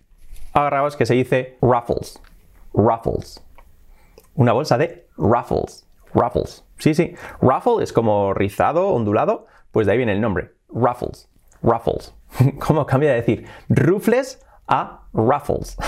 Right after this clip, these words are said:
<laughs> Completamente diferente. Wow, esta es la que más me llamó la atención. Esta no me la sabía. Ruffles. <laughs> Vamos con la siguiente, que es la famosa marca de coches que decimos Lamborghini. Un Lamborghini y la pronunciación, por lo tanto, pues no sería Lamborghini, sería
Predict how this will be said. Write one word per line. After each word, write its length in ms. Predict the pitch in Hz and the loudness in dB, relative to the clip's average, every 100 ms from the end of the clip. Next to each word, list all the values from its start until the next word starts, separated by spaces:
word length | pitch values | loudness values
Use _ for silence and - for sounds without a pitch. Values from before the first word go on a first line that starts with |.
| 156 | 0
<laughs> 220 | - - | 0 0
Completamente 760 | 120 113 151 139 123 165 180 - | 0 2 2 2 0 0 0 0
diferente. 560 | 127 123 117 117 - | 0 0 2 0 -2
Wow, 180 | - 117 | -2 -2
esta 180 | 95 143 | 0 -2
es 60 | 123 | 0
la 100 | 107 | -2
que 80 | |
más 300 | 95 117 - _ - | -2 -4 -6 _ -20
me 280 | - - 117 | -8 -2 0
llamó 140 | 107 117 | 2 0
la 60 | |
atención. 340 | 117 95 120 - | 0 -2 -2 -2
Esta 140 | - | -2
no 60 | 110 | 0
me 80 | |
la 80 | 104 | 0
sabía. 340 | - 117 90 - | 0 0 -2 -4
Ruffles. 520 | 113 123 87 65 - 143 - | -2 -2 -2 -4 -4 -4 -4
<laughs> 160 | 143 - | -12 2
Vamos 320 | 185 285 294 | 2 2 0
con 100 | 247 | 0
la 100 | 214 | 0
siguiente, 720 | - 170 202 196 214 226 - | 0 0 2 2 2 0 -6
que 120 | - 208 | -2 0
es 100 | 185 | 2
la 160 | 170 | 0
famosa 480 | 143 180 196 151 - | 2 -2 -2 -4 -4
marca 420 | - 156 226 214 160 | -2 0 0 0 -2
de 80 | |
coches 340 | - 160 165 156 | 0 -2 -2 -2
que 120 | 139 | -2
decimos 480 | 120 151 147 147 - - | -2 -2 -4 -6 -10 -2
Lamborghini. 840 | 139 147 156 151 151 247 139 - | 0 2 0 0 -2 -2 -4 -8
Un 180 | - 170 | -4 0
Lamborghini 720 | 214 190 170 147 196 175 220 _ _ | 0 0 -2 0 -2 -2 -6 _ _
y 200 | 247 254 | -2 -2
la 180 | - 196 | 0 0
pronunciación, 500 | 180 165 156 147 180 | 0 0 0 0 0
por 120 | 165 | 0
lo 40 | 156 | -2
tanto, 400 | 151 147 156 - | -4 -2 -4 -4
pues 140 | 101 | -6
no 60 | 127 | -4
sería 240 | 131 107 | 0 0
Lamborghini, 540 | 151 202 180 147 147 | 0 0 0 0 -2
sería 460 | 143 120 127 123 - | -2 0 0 -2 -8